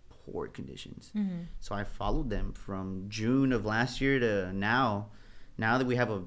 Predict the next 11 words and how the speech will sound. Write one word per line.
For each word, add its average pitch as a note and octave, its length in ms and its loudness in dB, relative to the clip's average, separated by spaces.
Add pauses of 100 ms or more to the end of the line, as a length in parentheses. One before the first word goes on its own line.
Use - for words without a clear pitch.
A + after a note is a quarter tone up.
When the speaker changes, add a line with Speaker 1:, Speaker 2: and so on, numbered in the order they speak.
(100)
Speaker 1:
a, G2 280 0
a G2 40 -6
tenants' A#2+ 340 2
bill A2+ 180 2
of G2+ 120 -2
rights, A#2+ 480 2
now G#2 200 0
we A2+ 160 0
have G#2 520 0
a, G#2 340 2
um, F#2 360 -4